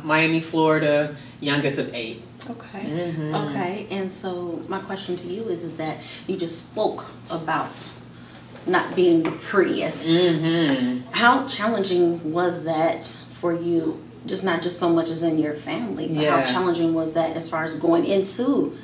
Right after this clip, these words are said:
Speaker 2: the modeling industry and tell me
Speaker 1: Well,
Speaker 2: about that.
Speaker 1: I think it made me more level-headed.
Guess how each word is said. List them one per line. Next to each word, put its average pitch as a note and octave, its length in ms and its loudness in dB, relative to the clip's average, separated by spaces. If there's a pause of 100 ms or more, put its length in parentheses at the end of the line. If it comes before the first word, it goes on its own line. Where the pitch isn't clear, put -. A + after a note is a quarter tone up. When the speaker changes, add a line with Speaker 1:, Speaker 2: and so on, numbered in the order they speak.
(120)
Speaker 2:
the E3 60 -2
modeling D#3 480 0
industry E3 760 0
and D3 320 -2 (540)
tell F#3+ 140 0
me E3+ 100 4
Speaker 1:
Well, G3+ 200 12
Speaker 2:
about G3 220 6
that. G#3 180 6
Speaker 1:
I - 40 -6
think G4+ 180 4
it B3+ 100 6
made A3 260 6
me G#3 100 4
more F#3 240 4
level-headed. D3+ 880 2